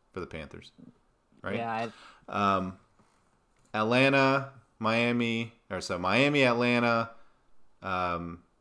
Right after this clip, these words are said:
Speaker 1: s-, uh, let's see, Bucks, Saints twice, or Bucks
Speaker 2: Buffalo
Speaker 1: twice,
Speaker 2: Bills.
Speaker 1: Saints, and Buffalo. Okay, so say the Panthers,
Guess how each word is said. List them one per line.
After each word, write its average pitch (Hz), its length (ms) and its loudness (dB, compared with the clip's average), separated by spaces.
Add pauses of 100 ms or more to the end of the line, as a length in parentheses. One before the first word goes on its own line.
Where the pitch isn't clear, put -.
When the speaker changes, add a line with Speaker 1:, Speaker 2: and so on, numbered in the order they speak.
(1600)
Speaker 1:
s-, - 320 -12
uh, 90 320 -4
let's 87 120 -8
see, 82 160 -8
Bucks, 101 500 -2
Saints - 1080 -8
twice, 95 520 -4
or 87 300 -8 (140)
Bucks 110 220 -2
Speaker 2:
Buffalo 190 240 2
Speaker 1:
twice, 160 200 2
Speaker 2:
Bills. 139 100 2
Speaker 1:
Saints, - 360 -2
and 87 240 -10
Buffalo. 78 520 -8 (680)
Okay, 85 240 -6
so 92 420 -2 (1500)
say - 340 0
the 160 120 4
Panthers, 131 920 -2